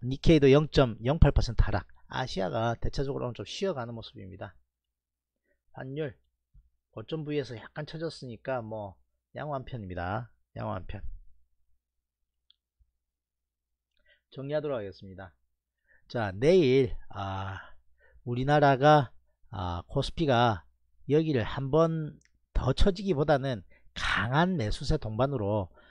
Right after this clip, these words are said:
기관 외국인이 쌍끌이 매수세가 들어와서 돌파하기를, 아, 기대해 보겠습니다. 그렇게 해야만, 아, 포트폴리오가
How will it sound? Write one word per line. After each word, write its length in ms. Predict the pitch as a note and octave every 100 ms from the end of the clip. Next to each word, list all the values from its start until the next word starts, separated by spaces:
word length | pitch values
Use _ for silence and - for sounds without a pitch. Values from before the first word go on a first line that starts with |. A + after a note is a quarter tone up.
| _ -
기관 360 | - C#3+ D#3+
외국인이 520 | D3+ C3+ C#3+ C#3+ C#3 C3
쌍끌이 460 | D3+ D3+ - F3
매수세가 400 | C#3+ C3 - D3+
들어와서 340 | C3+ C3 A#2+ A#2 - - -
돌파하기를, 800 | - E3 - F3 D#3+ C#3+ D3+ D3+ - -
아, 640 | G2+ F#2+ F#2 F2+ D#2+ - - _ - - _ - - _ _ -
기대해 460 | - D3 C3 A2
보겠습니다. 640 | G2 F#2 F2 - E2+ F2 - - - - - - _
그렇게 300 | - E3 -
해야만, 600 | - G3 F3+ D3 E3 A#2+ -
아, 260 | - G#2 G2+
포트폴리오가 1500 | - - C#3 D3 C#3+ B2 A2 - _ - _ C3 C3 G#2